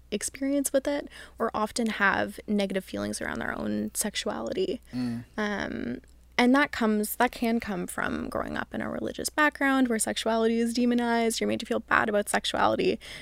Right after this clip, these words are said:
Speaker 1: And then sometimes when you see other people who are fully expressing their sexuality, it can create feelings of either, like, jealousy or resentment even, um, or thinking, like, "I can't do this, so why can this person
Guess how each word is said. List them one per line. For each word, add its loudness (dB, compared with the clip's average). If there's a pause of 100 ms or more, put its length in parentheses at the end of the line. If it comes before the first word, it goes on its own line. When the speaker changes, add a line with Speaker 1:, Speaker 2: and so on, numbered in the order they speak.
(100)
Speaker 1:
And 4
then 4
sometimes 2
when 0
you -2
see 0
other 2
people -2
who 0
are 4
fully -2
expressing 0
their 0
sexuality, -2
it -2
can -2
create -2
feelings -2
of -2 (440)
either, 2
like, -2
jealousy 0
or 0
resentment -2
even, -4 (160)
um, -6 (120)
or 0
thinking, -2
like, -2 (220)
"I 2
can't -6
do -4
this, 0
so 2
why 2
can -6
this -6
person -4